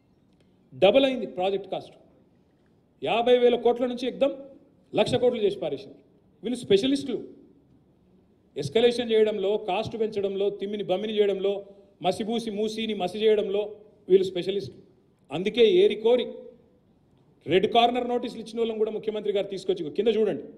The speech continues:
Main Heart was also blacklisted by ఎల్డీఏ. ఎల్డీఏ అంటే Lahore Development Authority. I will give you this entire document.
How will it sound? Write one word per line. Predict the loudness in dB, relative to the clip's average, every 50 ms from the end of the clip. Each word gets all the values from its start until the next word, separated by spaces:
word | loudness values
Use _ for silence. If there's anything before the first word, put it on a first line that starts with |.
| -20 _ _ _ _ _ _ -8
Main | -4 -2 -2 -2 -2 -4
Heart | -4 -6 -6 -6 -4 -2
was | -2 -2
also | 0 0 -2 -2 -2 -4 -4 -4 -4
blacklisted | -4 -6 -6 -6 -6 -8 -8 -6 -8 -8 -6 -4
by | -4
ఎల్డీఏ. | -4 -4 -4 -4 -4 -4 -2 -2 -2 -2 -4 -4 -6 -8 -12 -18 -20 -20 -20 _ _ -4
ఎల్డీఏ | -2 -2 0 2 4 6 6 6
అంటే | 6 2 0 -2 -2 -4 -4 -6 -12 -16 -20 -20 -16 -8
Lahore | -6 -4 -2 -2 0 2 2 2 0 -2 -4
Development | -2 -2 0 0 -2 -2 -6 -8 -8 -8
Authority. | -10 -10 -8 -8 -8 -8 -8 -10 -14 -20 _ _ _ _ _ _ _ _ _ _ -4 -4
I | -2
will | -2 -2 -4
give | -4 -6 -6 -2
you | 0 0 0
this | 0 -2 -2
entire | -4 -2 -2 -2 -2 -2 0
document. | -2 -2 -2 -4 -8 -12 -14 -20 -20